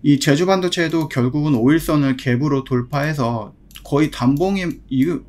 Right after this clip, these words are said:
완전 십자가 모양이죠. 이런 모양으로 마무리가 됐거든요. 그러니까 위아래로 딱히 변동성을 보여준 적이 없는 하루였다라고 보시면 됩니다.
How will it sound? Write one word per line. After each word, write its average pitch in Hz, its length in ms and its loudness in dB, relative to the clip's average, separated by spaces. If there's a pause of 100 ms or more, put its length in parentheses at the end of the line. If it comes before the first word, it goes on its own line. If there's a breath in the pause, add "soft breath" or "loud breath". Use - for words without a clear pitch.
(120)
완전 131 340 0
십자가 208 400 -4
모양이죠. 135 480 -4 (580 soft breath)
이런 175 280 6
모양으로 151 360 2
마무리가 123 380 0
됐거든요. 117 520 -8 (220)
그러니까 131 240 2
위아래로 165 560 0
딱히 180 300 -6
변동성을 151 720 0
보여준 127 400 0
적이 139 220 -4
없는 120 300 0
하루였다라고 123 800 -6
보시면 120 360 -2
됩니다. 104 400 -12